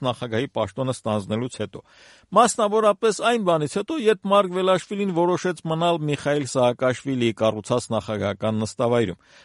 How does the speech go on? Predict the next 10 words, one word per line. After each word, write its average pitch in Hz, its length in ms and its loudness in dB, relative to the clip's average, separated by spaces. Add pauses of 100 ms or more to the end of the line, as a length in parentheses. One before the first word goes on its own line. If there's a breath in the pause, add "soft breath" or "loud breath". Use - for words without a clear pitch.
(120 soft breath)
Չնայած 139 480 4
կառավարությունը 117 760 2 (140)
վերանորոգեց 120 800 2
Ա 113 160 4
Մ 107 80 2
Ն 104 80 0 (240)
դեսպանատան 101 720 -2
նախկին 98 400 -6
շենքը 131 400 -6
և 117 240 0